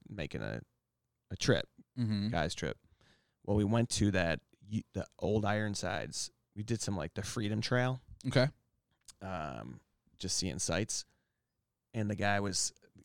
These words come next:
Speaker 1: asked our group, he's like, "You guys here on business or vacation? Or, let me guess, bizcation?" <laughs>
Speaker 2: What?
Speaker 1: So, I have been saying bizcation
Speaker 2: Yeah.
Speaker 1: since.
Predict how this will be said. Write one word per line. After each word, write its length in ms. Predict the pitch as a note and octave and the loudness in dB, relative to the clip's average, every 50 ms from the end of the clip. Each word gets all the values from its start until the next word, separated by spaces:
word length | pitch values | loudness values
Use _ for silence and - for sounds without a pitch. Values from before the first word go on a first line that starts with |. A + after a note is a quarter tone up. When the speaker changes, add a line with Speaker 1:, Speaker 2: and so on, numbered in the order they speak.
| _ - | _ 2
Speaker 1:
asked 300 | C3+ A2+ A2 A2 - A2 | 2 4 4 2 2 2
our 160 | G2+ G2+ G#2 | 0 0 0
group, 260 | G2+ A2 G#2+ F2+ - | 0 -2 -2 -2 -2
he's 180 | F#2+ A2 G2 G2 | -4 -4 -2 -2
like, 140 | G2 G2 | -2 0
"You 100 | G#2+ G#2+ | 0 2
guys 240 | A2+ B2+ B2 B2 A2+ | 2 4 4 4 6
here 160 | - C3+ C3 | 6 6 8
on 140 | B2+ B2+ B2+ A#2+ | 8 6 6 6
business 680 | A#2+ C#3+ E3 E3 F#3 A3 A#3+ C#4 C4+ - - - - - _ _ _ _ _ _ _ _ _ _ _ - | 8 8 8 8 8 6 6 6 4 4 0 -2 -4 -8 _ _ _ _ _ _ _ _ _ _ _ 2
or 80 | - C#3 | 4 8
vacation? 680 | B2+ D3+ D3+ C#3+ - E3 E3+ E3 D3 - - A2+ F#2 - | 10 8 8 10 10 10 10 10 10 8 6 4 4 8
Or, 460 | - E3 F#3 F#3+ F#3+ E3+ C#3+ A#2+ A2+ - _ _ _ _ _ _ _ _ _ _ _ _ _ - | 10 12 12 12 12 12 12 10 6 2 _ _ _ _ _ _ _ _ _ _ _ _ _ 4
let 100 | C#3 C#3 | 6 8
me 100 | C3 C3 | 10 12
guess, 420 | C3 C3 B2+ A2+ G2 - - - - _ _ - - - | 12 12 12 12 10 6 0 -2 -6 _ _ -12 2 8
bizcation?" 800 | C3+ C#3 C#3+ C#3 B2 - - B2+ A#2 G#2+ G2+ - - G2 F2 F2 - - | 10 12 12 12 10 8 8 8 8 8 8 6 4 2 2 0 4 6
<laughs> 140 | - - - - - - - - - - - - - - - - - - - - - _ _ _ - A#3+ - | 6 6 6 4 -2 -8 -10 -20 -20 -20 -20 -18 -16 -16 -16 -16 -16 -18 -18 -20 -20 _ _ _ -12 0 2
Speaker 2:
What? 280 | - G#3+ - C#4+ - - E3+ - - - - - - - - - - _ | 2 4 4 4 4 6 6 6 8 8 6 4 4 0 -8 -20 -16 _
Speaker 1:
So, 520 | - - - - D#3+ D3+ C#3+ C#3 B2+ G#2+ - - - - - - - - - - - | -2 4 8 12 12 12 12 12 12 12 10 4 -8 -20 -20 -20 -20 -20 -8 2 6
I 200 | B2+ D3 E3+ E3+ | 8 10 10 10
have 140 | D#3 C#3 | 10 10
been 140 | B2+ B2 A#2+ | 8 8 8
saying 320 | - - B2+ A2+ A2 A2 G#2+ | 8 8 8 8 8 8 10
bizcation 840 | A2+ A#2 A2+ A2 - - A#2 A2 A2 G#2+ - - F2+ D2 F2 F#2+ - _ _ _ _ _ - | 10 10 10 10 8 8 8 10 10 8 8 6 2 0 -2 -4 -6 _ _ _ _ _ 0
Speaker 2:
Yeah. 420 | - A#2+ G#2+ A2 F3+ G#3 F#3 D#3 | 4 6 8 10 10 10 10 8
Speaker 1:
since. 220 | A2 G2+ - - | 6 2 2 0